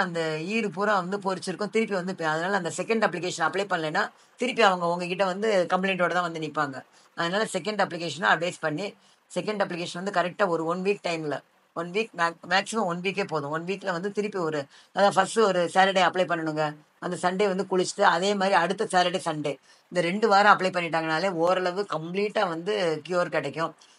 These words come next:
ஆனா கண்டிப்பா வந்து full ஏரியா apply பண்ணணும். இ-, இங்கெல்லாம் ஸ்கேல்ப்ல வந்து ஃபுல்லா apply பண்ணிட்டு ஒரு நல்ல அந்த உச்சி குடுமி மாதிரி வந்து ஹேரை முடிஞ்சு அதுக்கு ஒரு இந்த கேப் மாதிரி போட்டுறணும். அந்த மாதிரி போட்டுட்டு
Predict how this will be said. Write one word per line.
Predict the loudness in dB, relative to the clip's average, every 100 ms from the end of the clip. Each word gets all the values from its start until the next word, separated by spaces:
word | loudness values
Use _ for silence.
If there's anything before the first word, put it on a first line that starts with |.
| _
ஆனா | -4 -2
கண்டிப்பா | 2 0 0 -2 2
வந்து | 2 0 -2 -4
full | -4 -2 0 0 2
ஏரியா | 4 6 8 8
apply | 8 0 0
பண்ணணும். | -4 -6 -10 _ _ _ _ -12
இ-, | -6 -4 -2
இங்கெல்லாம் | -4 0 4 4 4 4 4 0
ஸ்கேல்ப்ல | 0 6 6 6 0
வந்து | 0 -8 -8
ஃபுல்லா | -6 0 0 -2 -4
apply | -4
பண்ணிட்டு | -2 -4 -4 -2 -4 -6 _ _
ஒரு | -2 0
நல்ல | 0 2 2
அந்த | 4 2 2 0 -2
உச்சி | -6 -6
குடுமி | -6 -6 -4
மாதிரி | -2 -2
வந்து | -4 -6 -2 0 0 -4 -6 -8 -8
ஹேரை | 2 4 2
முடிஞ்சு | -2 -8 -6 -6 -6 -10 -16 0
அதுக்கு | 2 2
ஒரு | 2 2 4 2
இந்த | 0 0
கேப் | 4 4 4
மாதிரி | 0 0 0
போட்டுறணும். | -4 -4 -8 -12 _ _ _ -8
அந்த | -4 -2
மாதிரி | 0 0
போட்டுட்டு | -2 -2 -2